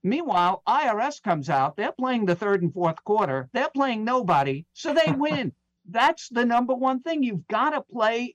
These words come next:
Speaker 1: in the distribution mode. That's where you did all that working, that thirty, forty years of working, saving, and investing.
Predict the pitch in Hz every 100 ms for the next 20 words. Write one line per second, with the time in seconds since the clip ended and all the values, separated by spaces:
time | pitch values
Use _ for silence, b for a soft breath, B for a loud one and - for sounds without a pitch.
0 | _ 240 240 247 254 277 - 269 233 294
1 | 311 294 269 240 226 208 311 349 262 277
2 | 277 233 285 285 285 285 269 277 311 320
3 | 262 220 214 - 269 285 226 - 254 277
4 | 269 233 277 277 233 175 160 220 247 262
5 | 247 - 202 240 240 240 247 226 269 277
6 | 208 147